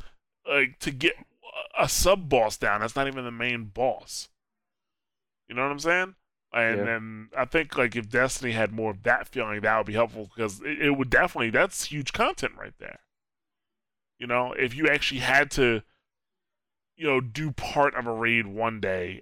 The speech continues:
Speaker 1: and then, like, "Okay, guys, we'll just group back up tomorrow," or, you know, something like that. See if we can finish it off.
Speaker 2: Mm-hmm.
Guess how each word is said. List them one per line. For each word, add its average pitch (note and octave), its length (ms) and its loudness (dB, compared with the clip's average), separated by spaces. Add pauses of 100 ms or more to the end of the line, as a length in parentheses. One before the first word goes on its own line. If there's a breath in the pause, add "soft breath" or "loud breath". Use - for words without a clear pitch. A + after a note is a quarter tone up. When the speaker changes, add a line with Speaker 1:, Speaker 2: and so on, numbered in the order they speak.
Speaker 1:
and A#2 160 -8
then, A2 240 0
like, G#2+ 120 -2
"Okay, A2+ 300 0
guys, G#2 240 0
we'll A2 100 -6
just G#2 140 -14
group A2 180 -20
back G#2 180 -6
up G2+ 120 -6
tomorrow," G2+ 440 -8
or, G2 320 -6
you G2 120 -10
know, F2+ 320 -10 (340)
something G#2+ 240 -2
like F#2+ 160 -2
that. G2 240 -6 (1500)
See A#2 120 -6
if G2+ 80 -8
we G2+ 60 -10
can G2 80 -16
finish F#2 300 -8
it F2+ 60 -14
off. - 320 -14 (640)
Speaker 2:
Mm-hmm. G2 140 -20